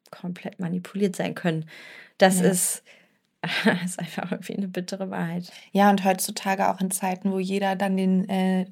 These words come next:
Speaker 2: Chat wieder löschen kann oder selbst, äh, löschende
Speaker 1: Mhm.
Speaker 2: Nachrichten und sowas. Auch ganz
Speaker 1: Stimmt.
Speaker 2: wichtig, dem Kl-,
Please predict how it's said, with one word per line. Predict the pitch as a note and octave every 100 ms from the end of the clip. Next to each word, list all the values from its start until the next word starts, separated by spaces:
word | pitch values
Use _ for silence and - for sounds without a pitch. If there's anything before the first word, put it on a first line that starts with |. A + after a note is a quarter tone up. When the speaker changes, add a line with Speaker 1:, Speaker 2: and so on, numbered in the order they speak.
| -
Speaker 2:
Chat | - A#3+ A3
wieder | G#3
löschen | F#3+ F#3 F#3 F#3
kann | G3 F#3+
oder | F#3+ F#3+
selbst, | F#3 G3+ G#3 - -
äh, | G3+ G3
löschende | F#3+ F#3 F#3+ F#3+
Speaker 1:
Mhm. |
Speaker 2:
Nachrichten | F3+ E3 G#3 - F#3+
und | F#3+ F3+
sowas. | F#3+ G3+ - - - -
Auch | G3 F#3
ganz | F#3+ A#3+ D#3
Speaker 1:
Stimmt. |
Speaker 2:
wichtig, | A#3+ A#3 A#3+ A3
dem | G3
Kl-, | G3 -